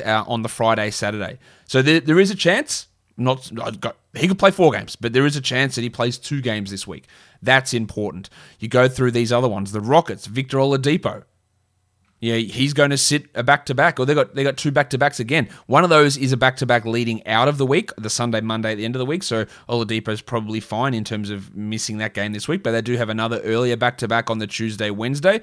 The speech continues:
So yeah, fire up your Kevin Porters and Sterling Browns and Kenyon Martins in that scenario. Um, the Thunder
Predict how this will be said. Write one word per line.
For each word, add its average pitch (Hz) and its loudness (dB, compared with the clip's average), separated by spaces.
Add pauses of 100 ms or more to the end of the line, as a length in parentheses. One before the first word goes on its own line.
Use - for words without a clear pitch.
(280)
So - -8
yeah, 95 -4
fire 107 0
up 113 0
your 104 -8
Kevin 113 -4
Porters 117 -4
and 110 -8
Sterling 110 -4
Browns 113 -2
and 104 -10
Kenyon 113 -4
Martins 117 0
in 110 -8
that 127 -6
scenario. 165 0 (920)
Um, 143 4 (380)
the 120 2
Thunder 185 2